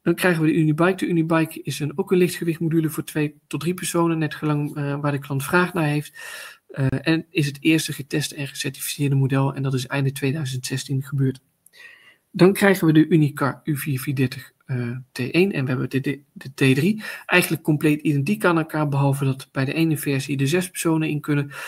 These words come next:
en bij de andere versie, eh, dat zijn hier drie compartimenten, dus dan zouden er achttien personen in kunnen. Maar zo zijn deze modules eigenlijk constant uit te breiden.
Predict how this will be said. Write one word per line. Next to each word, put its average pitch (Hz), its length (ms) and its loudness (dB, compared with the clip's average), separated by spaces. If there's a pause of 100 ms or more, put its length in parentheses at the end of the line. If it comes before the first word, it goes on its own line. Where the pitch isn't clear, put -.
(220)
en 160 120 0
bij 139 120 4
de 135 80 2
andere 156 320 2
versie, 143 540 -2
eh, 131 260 -4 (460)
dat 143 100 -6
zijn 135 120 2
hier 139 100 4
drie 151 160 -2
compartimenten, 139 680 -2
dus 139 160 -2
dan 135 140 0
zouden 131 280 0
er 147 80 -6
achttien - 280 -4
personen 139 380 -2
in 139 100 -4
kunnen. 170 280 0 (360)
Maar 160 120 2
zo 240 140 2
zijn 214 220 2
deze 180 220 4
modules 165 440 2
eigenlijk 180 400 -4
constant 208 500 -2
uit 165 160 0
te 143 100 -2
breiden. 117 340 -6